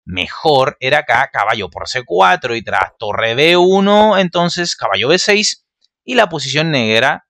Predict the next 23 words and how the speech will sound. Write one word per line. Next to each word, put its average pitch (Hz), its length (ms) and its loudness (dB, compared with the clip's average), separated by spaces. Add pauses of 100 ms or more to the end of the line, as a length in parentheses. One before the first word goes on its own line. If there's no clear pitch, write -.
sería 113 380 0
preferible. 170 800 -2 (1400)
Sin 87 180 -8
embargo, 101 640 -4 (340)
caballo 110 360 -4
F 104 160 -8
tres, 123 400 -4
jaque 131 640 -6
lo 120 300 -2
hecho 117 520 -2 (720)
por 196 240 0
Carlsen, 156 640 -2 (760)
Fiorito 175 840 0 (100)
E 131 460 0
por 147 140 -2
F 190 180 0
tres, 226 520 0 (280)
una 175 200 0
captura 110 400 -4
extraña, 175 720 0 (320)
cuando 135 320 0
en 120 80 0
realidad 143 640 0